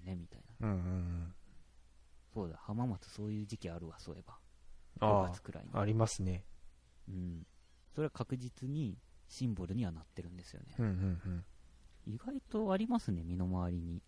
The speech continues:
Speaker 1: サウンドマーク。
Speaker 2: ありますね。
Speaker 1: そのね、マリー・シェーファーたちが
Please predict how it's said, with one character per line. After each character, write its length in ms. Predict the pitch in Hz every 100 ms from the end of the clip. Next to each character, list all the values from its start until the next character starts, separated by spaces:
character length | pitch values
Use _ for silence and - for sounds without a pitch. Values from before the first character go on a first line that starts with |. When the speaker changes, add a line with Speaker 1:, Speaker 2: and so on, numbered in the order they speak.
| -
Speaker 1:
サ 140 | -
ウ 40 | 92
ン 220 | 92 92
ド 100 | 87
マ 160 | 90 82
ー 40 | -
ク。 120 | - - - - - - _ -
Speaker 2:
あ 100 | 147
り 80 | 117
ま 120 | 117
す 160 | -
ね。 260 | 90 90 85
Speaker 1:
そ 200 | - -
の 120 | 131 113
ね、 280 | 107 95
マ 180 | 92 104
リ 120 | 147
ー・ 20 | 190
シ 180 | -
ェ 20 | 202
ー 20 |
フ 120 | -
ァ 60 | 95
ー 20 |
た 140 | -
ち 180 | 92 98
が 260 | 95 87